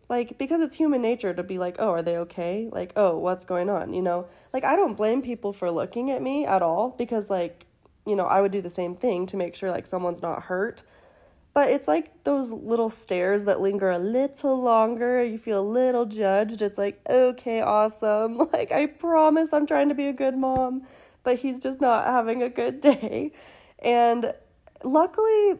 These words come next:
because of the time of day I went, it actually wasn't crazy busy. Um, but it still was just embarrassing because you could literally just, his cries were, like, echoing throughout the freaking store, I felt like. And so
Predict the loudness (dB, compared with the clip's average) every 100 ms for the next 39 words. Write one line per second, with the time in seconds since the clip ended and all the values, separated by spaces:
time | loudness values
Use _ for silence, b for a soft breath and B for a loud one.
0 | -4 -8 -4 -4 -4 -4 -2 -2 -2 -2
1 | -2 -2 -2 -4 -2 -4 -2 -4 -4 -6
2 | -2 0 0 -4 -8 -6 -4 -4 -4 -4
3 | -4 -4 -6 -8 b b b b 2 2
4 | 0 -4 -10 _ _ _ _ -20 -4 0
5 | 4 4 2 0 -4 -4 -4 0 2 2
6 | 0 -2 -4 -2 0 -2 -4 -10 -4 -4
7 | -4 -6 -2 0 2 2 0 -2 -8 -8
8 | -2 -2 -2 -14 -4 0 0 0 -2 -2
9 | -4 -4 -2 -2 -2 -2 -4 -6 -6 0
10 | 0 0 -2 -6 -6 -8 -8 -4 -2 -2
11 | -2 -2 -2 -2 -4 -4 -12 B B B
12 | B B 0 2 2 0 -2 2 4 4
13 | 2 -2